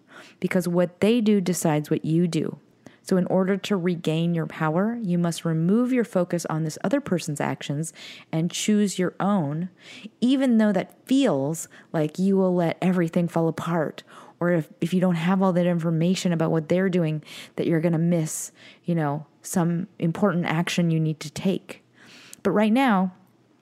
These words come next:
you are in a loop, and this loop will make you feel groundless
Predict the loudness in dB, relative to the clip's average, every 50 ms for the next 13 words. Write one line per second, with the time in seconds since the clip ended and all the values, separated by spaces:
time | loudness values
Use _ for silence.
0 | _ _ _ _ -4 0 2 4 4 6 4 4 4 4 2 2 2 0 0 0
1 | 2 2 2 2 0 -4 _ -20 -20 -20 _ _ -20 -20 -20 -10 _ 0 0 2
2 | 2 2 0 -2 0 0 2 2 2 0 0 0 2 2 2 2 2 2 2 0
3 | 0 -2 -2 0 0 0 2 2 2 0 -2 -4 -6 -10 -18 _ _ _ -4 0
4 | 0 2 2 2 0 0 0 0 0 0 -2 -4 -10